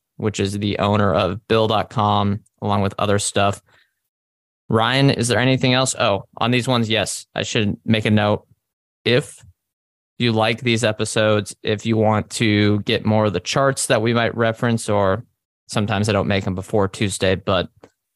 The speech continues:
the numbers we reference, the graphics, all that stuff, they will be in the newsletter, which is free, that goes along with each episode. The link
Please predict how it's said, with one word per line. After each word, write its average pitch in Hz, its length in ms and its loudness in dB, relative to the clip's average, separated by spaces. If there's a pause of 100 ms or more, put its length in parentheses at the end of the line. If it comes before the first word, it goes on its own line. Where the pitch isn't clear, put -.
(580)
the 101 560 0
numbers 123 420 2
we 123 100 2
reference, 104 600 2
the 101 100 -2
graphics, 113 760 -2
all 120 180 2
that 107 180 0
stuff, 101 400 -2 (1080)
they 117 140 0
will 117 180 2
be 113 420 0
in 107 160 -2
the 104 160 -2
newsletter, 107 840 2 (260)
which - 140 -6
is 107 120 -2
free, 120 420 0
that 110 140 -2
goes 107 160 0
along 107 180 2
with 104 140 -4
each 104 180 -4
episode. 107 560 0
The 113 220 0
link 110 420 0